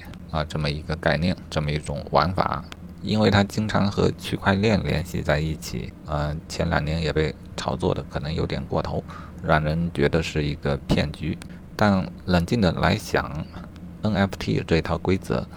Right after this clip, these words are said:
或许是最适合于给思想确权的一种工具。思想首先应当被确权，然后方有交易的可能性。而关于思想的交易，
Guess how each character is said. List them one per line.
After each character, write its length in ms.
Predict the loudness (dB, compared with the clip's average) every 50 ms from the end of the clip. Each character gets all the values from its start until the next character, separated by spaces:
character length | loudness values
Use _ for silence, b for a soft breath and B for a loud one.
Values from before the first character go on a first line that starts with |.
| B B -14 -4
或 160 | -2 0 0
许 180 | 0 -2 -4
是 400 | -4 -4 -2 -2 0 0 -2 -4 -6 -10 -14 -16 -14 0
最 300 | 4 6 6 6 4 0 -8 -12 -12 -10
适 260 | -10 -2 2 2 2
合 240 | 2 2 0 2 2
于 220 | 2 0 -2 -2
给 260 | 0 2 2 2 2
思 240 | -2 -2 -2 -2 0
想 240 | 0 -2 -4 -4 -8 -8
确 260 | -2 0 2 2 2
权 400 | 2 0 0 0 2 4 2 2 0 -4 -12 -14 -8 -2
的 120 | 0 0 2
一 160 | 2 2 0
种 200 | 0 0 -2 -2
工 220 | -2 0 0 0 0
具。 240 | 0 -2 -2 -2 -4 -8 -14 -16 -16 B B B B B B B B -16 -16 -14 -14 -14 -14 -14 -12
思 180 | -8 -4 -2 2
想 180 | 4 4 4
首 160 | 4 2 0 0
先 220 | 2 2 2 2
应 80 | 2 2
当 160 | 2 2 4
被 120 | 4 2 0
确 280 | 0 0 0 0 0
权， 380 | 0 -2 -2 -2 0 0 0 -2 -2
然 160 | 0 0 0 0
后 220 | -2 -4 -4 -6 -6 -2
方 180 | 0 0 2 0
有 180 | -2 -4 -6 -4
交 200 | -2 0 0 0
易 160 | 0 -2 -2
的 120 | -4 -6
可 180 | -6 -6 -8 -8
能 180 | -6 -6 -8
性。 200 | -6 -6 -8 -8 -8 B B B B B B B 2
而 180 | 4 4 4 6
关 260 | 6 4 4 4 4
于 40 | 0
思 220 | -2 -2 -4 -4
想 180 | 0 0 0 0
的 80 | 0
交 240 | 0 2 2 4 4
易， 140 | 2 0 -2